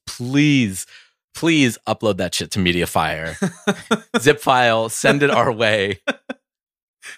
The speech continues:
Speaker 2: We just get, like, a really shady attachment. You know, like, a-, alarm bells go off on our laptop trying to download it.
Speaker 1: Right. It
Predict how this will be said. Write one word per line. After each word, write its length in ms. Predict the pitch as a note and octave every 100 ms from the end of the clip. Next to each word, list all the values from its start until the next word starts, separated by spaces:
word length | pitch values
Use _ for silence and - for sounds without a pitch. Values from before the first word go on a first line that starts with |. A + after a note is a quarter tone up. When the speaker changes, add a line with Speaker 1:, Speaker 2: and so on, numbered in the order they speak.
| -
Speaker 2:
We 80 | D#3+
just 240 | - C3
get, 120 | B2+ A2
like, 140 | A2
a 60 | G2+
really 400 | G#2+ G#2 G#2+ - _ -
shady 480 | - A#2 A2 G#2
attachment. 680 | G#2 - F2+ - - B2 - _ _ -
You 60 | C#3
know, 80 |
like, 200 | B2+ A#2+
a-, 40 | - -
alarm 520 | G2 A2+ G#2+ G#2+ A2
bells 320 | A#2 A#2 A#2+
go 180 | A#2 A#2+
off 220 | B2 B2
on 80 | A2+
our 80 | G2
laptop 480 | G2 G2 - A2+ A2
trying 240 | A2 G2+
to 60 | G2+
download 480 | F#2+ F#2 F#2 G#2 G#2+
it. 220 | A#2+ -
Speaker 1:
Right. 360 | - G#2 F2 G2
It 120 | G2+